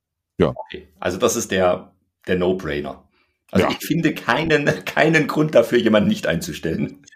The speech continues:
Speaker 1: Ja, genau, der jetzt
Speaker 2: Und
Speaker 1: gerade
Speaker 2: alle
Speaker 1: zuhört.
Speaker 2: Gründe sprechen dafür.
Speaker 1: <laughs> Ja, jetzt, ne, die Frage, äh, an, an, an dich, lieber Zuhörer,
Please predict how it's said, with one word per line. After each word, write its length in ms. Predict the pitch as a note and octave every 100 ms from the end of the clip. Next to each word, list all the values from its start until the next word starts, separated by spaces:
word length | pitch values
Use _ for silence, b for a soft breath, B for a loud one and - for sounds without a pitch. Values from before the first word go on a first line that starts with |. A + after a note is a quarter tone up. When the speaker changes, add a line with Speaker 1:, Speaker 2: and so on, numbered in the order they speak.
| - -
Speaker 1:
Ja, 100 | - -
genau, 320 | B2 G#2+ C3 G2
der 80 | G#2
jetzt 120 | A#2
Speaker 2:
Und 60 | C3+
Speaker 1:
gerade 120 | G#2
Speaker 2:
alle 160 | C#3 E3
Speaker 1:
zuhört. 240 | - B2 D3
Speaker 2:
Gründe 120 | -
sprechen 300 | - A2+ A2+
dafür. 560 | G#2+ G2+ G2 E2+ - G2 _
Speaker 1:
<laughs> 100 | -
Ja, 160 | D#3+ A2+
jetzt, 500 | G#2+ C3+ - - -
ne, 80 | A#2+
die 100 | A#2+
Frage, 420 | - G#2 A#2 C#3
äh, 260 | - A2 -
an, 180 | A2+ F#2+
an, 120 | G#2+ -
an 140 | G2+
dich, 200 | G2 B2
lieber 260 | A#2+ A#2 G#2
Zuhörer, 680 | - C3 B2+ C3 C#3 E3+ G#3